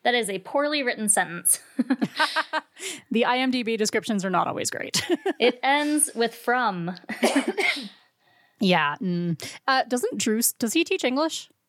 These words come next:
Speaker 1: He used to teach English, and now he teaches marketing, high
Speaker 2: Okay,
Speaker 1: school
Speaker 2: I was gonna
Speaker 1: marketing.
Speaker 2: say that he might have something to say about that. <laughs>
Speaker 1: <laughs> Um, he might, but I don't think he actually cares. <laughs>
Speaker 2: Okay, fair enough. <laughs>
Speaker 1: Yeah. <laughs>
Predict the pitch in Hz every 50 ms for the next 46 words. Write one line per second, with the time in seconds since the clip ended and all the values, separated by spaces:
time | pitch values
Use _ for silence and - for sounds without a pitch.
0 | _ _ _ - - 269 277 277 269 233 233 233 240 - - 277 - 302 262 247
1 | - - 226 226 220 220 220 214 220 - - - - - 214 214 214 208 208 208
2 | 208 208 202 202 202 214 226 233 220 - - 226 214 - 226 214 208 202 190 180
3 | 202 196 185 185 185 - 185 170 - - - - - 208 202 - _ _ _ -
4 | 233 226 214 - 190 190 185 196 220 214 190 247 233 226 190 214 196 196 180 180
5 | - _ - - 214 180 180 - - - - - 226 240 - - - - - -
6 | - - - - - - - - 349 311 - 523 - - 247 - - 330 - 294
7 | 302 269 262 226 - _ - 311 339 339 - - - - - - 403 - - -
8 | - - - - - - - 269 277 277 277 277 277 277 277 277 - - 294 330
9 | 311 269 233 226 233 226 220 220 196 220 208 202 202 202 196 196 190 - - -
10 | 214 202 202 202 - - 208 196 202 226 202 196 196 - - - - - - 180
11 | 180 - - 185 185 - - - - 208 - - - 240 - - - 302 262 254
12 | - - 277 285 - 220 180 160 - - - - 302 320 381 320 - - 320 -
13 | - - 233 208 - - - - 285 - 294 277 - 285 277 254